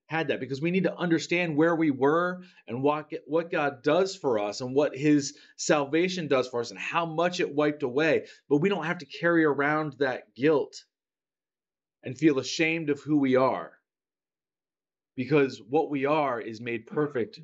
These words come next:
through Christ, because God will forgive us. But we have to forgive each other, okay? In, and this was a, a long reading that I cut back because I wanted to,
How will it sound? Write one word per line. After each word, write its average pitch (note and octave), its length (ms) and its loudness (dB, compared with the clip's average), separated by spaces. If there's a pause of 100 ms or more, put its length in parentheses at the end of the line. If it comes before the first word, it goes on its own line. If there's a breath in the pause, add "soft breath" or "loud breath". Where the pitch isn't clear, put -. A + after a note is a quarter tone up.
(100)
through B2 160 -4
Christ, A2 460 -2
because G#2 280 -6
God D3 420 0
will C3+ 140 0
forgive A#2+ 420 -4
us. - 440 -10 (2000)
But C#3 100 2
we D#3 100 4
have G3 180 -2
to F#3+ 80 -20
forgive E3+ 300 -4
each D3 180 -4
other, F2+ 260 -4 (680)
okay? A2 380 -4
In, C#3+ 380 2 (340 soft breath)
and C3+ 120 -4
this F#3+ 140 0
was D#3+ 320 0 (280)
a, A#2+ 200 0
a A#2 100 -2
long D#3+ 440 0
reading A#2+ 360 -6
that B2+ 100 -6
I A#2+ 100 0
cut - 320 -6
back C#3+ 300 -4
because C#3 280 -10
I C#3 60 -2
wanted F3+ 300 -6
to, D3 180 0